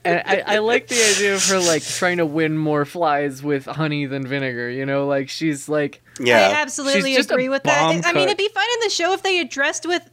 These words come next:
Speaker 3: if they addressed it. The problem is that the show is written by a bunch of white straight
Speaker 1: Yeah.
Speaker 3: men who didn't realize that Sam was an asshole.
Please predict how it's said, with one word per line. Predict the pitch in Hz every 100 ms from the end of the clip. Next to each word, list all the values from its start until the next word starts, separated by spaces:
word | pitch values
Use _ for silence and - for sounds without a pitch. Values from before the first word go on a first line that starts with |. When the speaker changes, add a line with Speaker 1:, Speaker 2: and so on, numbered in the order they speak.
| -
Speaker 3:
if | -
they | 320 320
addressed | 240 269 277 -
it. | 269 -
The |
problem | 240 285 302 311
is | 302
that | 302 302
the | 311
show | 269 277
is | 269 254
written | 262 269
by | 269 269
a | 262
bunch | 262 254 277
of | 233 226 233
white | 262 262 277
straight | - - 262 247
Speaker 1:
Yeah. | 247
Speaker 3:
men | 247 240 233
who | 247
didn't | 226 262 254 247
realize | 240 254 254 240 233
that | 233 233
Sam | - 247 240
was | 247
an | 247
asshole. | 226 233 - 269 - 247 -